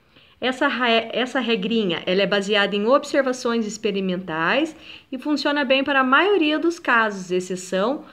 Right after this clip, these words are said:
ao H dois C O três, que não é moderado. Por ser instável, esse ácido se decompõe em gás carbônico e água.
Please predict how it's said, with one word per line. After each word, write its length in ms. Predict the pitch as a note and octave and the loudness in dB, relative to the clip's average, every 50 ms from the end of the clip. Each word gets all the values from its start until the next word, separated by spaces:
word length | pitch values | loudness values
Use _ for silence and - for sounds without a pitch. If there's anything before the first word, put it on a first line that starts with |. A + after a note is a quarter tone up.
| - - _ - | -20 -20 _ -6
ao 160 | - A3 A3 | -4 0 0
H 300 | A3+ A3+ G3 A3 A3+ A#3 | 0 0 2 2 2 2
dois 420 | G#3+ F#3+ G#3 G#3 A3 A#3+ C#4 C#4+ C#4 | 2 2 2 2 4 4 2 2 -2
C 200 | - - D4 C#4 C4+ | -4 -2 0 2 2
O 120 | C#4+ D4+ | 2 0
três, 520 | D4 - B3 G3 F3 D#3+ - - - - - - - _ _ _ | 0 0 0 2 2 0 0 -4 -8 -12 -20 -20 -20 _ _ _
que 140 | - - G3 | -8 -4 -2
não 380 | F#3+ F#3+ F#3+ G3 A3 C4 C#4 | -2 0 0 0 0 0 2
é 80 | C4+ C4+ | 2 2
moderado. 580 | C4+ C4+ C4+ B3 D#4+ E4+ C#4 G3 E3 - - - - - - - - _ _ - | 2 0 0 2 2 2 4 2 2 0 -2 -6 -18 -20 -20 -20 -20 _ _ -6
Por 140 | - G3 | -6 -4
ser 200 | F#3+ - A#3+ A3+ | -2 2 2 2
instável, 600 | A#3 A3+ A3 A3+ - - F#3+ F#3+ A3+ B3 A#3 A3 | 2 2 -2 -2 -2 0 2 2 2 2 2 2
esse 180 | G#3 G#3 - A3+ | 0 0 -2 0
ácido 480 | G#3 G3 G#3+ A3+ - - A#3 A3 B3+ A#3+ | 2 2 2 0 -2 -6 -8 -8 -8 -8
se 140 | - - | -8 -6
decompõe 580 | G3 F#3+ A3+ A3+ - A3+ A3 G#3 - G#3+ G#3+ A3+ | -2 -2 -2 -2 -2 -4 -4 -4 -4 -4 -2 -2
em 80 | A#3+ A#3+ | -2 -2
gás 180 | A#3 A3 A3+ | -2 -4 -4
carbônico 800 | - - A3+ G#3+ F#3 F3+ F#3 F#3 G3 A3 A#3+ A#3+ A#3+ C#4 - - | -4 -4 -4 -2 -2 -2 -2 -2 0 0 -2 -4 -6 -8 -10 -6
e 160 | - C4 C#4+ | -4 -2 0
água. 460 | C4+ A3 G3+ G3 F3+ F3+ C#3+ - - | 0 0 0 -2 -4 -6 -10 -12 -12